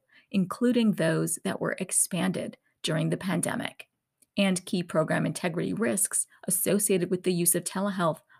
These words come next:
across six selected federal healthcare programs.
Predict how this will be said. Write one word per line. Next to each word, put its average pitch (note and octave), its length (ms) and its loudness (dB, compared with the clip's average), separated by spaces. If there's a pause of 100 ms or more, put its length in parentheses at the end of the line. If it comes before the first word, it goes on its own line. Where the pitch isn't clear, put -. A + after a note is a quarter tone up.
across F3 520 0
six - 420 2 (160)
selected E3+ 640 2
federal D#3+ 380 0
healthcare - 520 -6
programs. - 640 -2